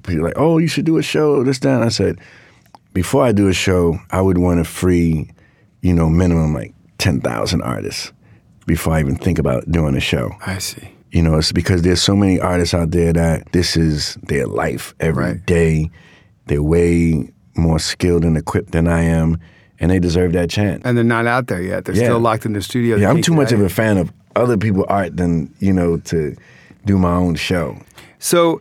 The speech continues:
Speaker 2: you are a fan of lots of things, like, not just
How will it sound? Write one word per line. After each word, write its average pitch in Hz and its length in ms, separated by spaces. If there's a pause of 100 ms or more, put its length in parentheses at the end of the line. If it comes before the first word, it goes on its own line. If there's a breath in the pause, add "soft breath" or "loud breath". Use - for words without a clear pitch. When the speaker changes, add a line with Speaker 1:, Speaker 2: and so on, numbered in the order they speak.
(120)
Speaker 2:
you 226 320
are 175 180
a 143 200
fan 135 400
of 92 160
lots 123 400
of 139 120
things, 135 440
like, 104 280
not 131 220
just 143 260